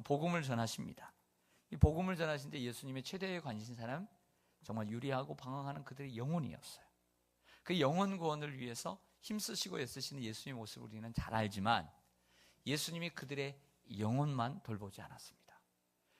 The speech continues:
그들의 영혼이 귀하지만, 그들의 영혼만큼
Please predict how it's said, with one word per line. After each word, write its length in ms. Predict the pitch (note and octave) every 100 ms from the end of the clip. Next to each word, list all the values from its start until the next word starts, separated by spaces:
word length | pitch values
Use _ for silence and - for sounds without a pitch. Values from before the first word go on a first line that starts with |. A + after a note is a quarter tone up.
| _
그들의 360 | - D3+ F3+ C#3+
영혼이 380 | B2+ D3 D3+ D3
귀하지만, 680 | - G#2+ G#2 - F#2 F#2 - _ _ _ _ _ _ -
그들의 460 | B2+ C3 B2+ - - -
영혼만큼 1000 | A2+ B2 D3 F#3 F3+ F#2+ F#2 - - F2+